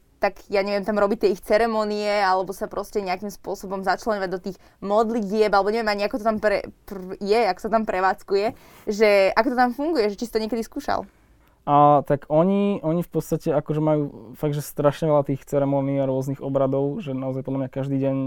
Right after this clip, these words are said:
Speaker 2: niekde niekto niečo vidí, že idú ľudia v tých, oni majú také obleky, také biele
Speaker 1: Mhm.
Speaker 2: a idú do toho chrámu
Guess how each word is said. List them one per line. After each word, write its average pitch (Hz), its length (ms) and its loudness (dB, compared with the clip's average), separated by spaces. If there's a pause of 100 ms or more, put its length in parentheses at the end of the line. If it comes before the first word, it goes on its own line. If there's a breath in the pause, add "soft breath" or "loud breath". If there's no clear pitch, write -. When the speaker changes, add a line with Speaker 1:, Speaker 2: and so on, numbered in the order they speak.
(120)
Speaker 2:
niekde 135 320 -4
niekto 135 300 -4
niečo 131 300 -6 (420)
vidí, 139 320 -2
že 135 100 -4
idú 135 220 -2
ľudia 135 260 -2
v - 80 -4
tých, 135 140 -6
oni 131 100 0
majú 131 140 -2
také 131 160 -6
obleky, 139 320 -4
také - 200 -8
biele 139 440 4
Speaker 1:
Mhm. - 340 -20
Speaker 2:
a 139 140 0
idú 143 100 4
do 139 80 2
toho 147 140 0
chrámu 147 480 4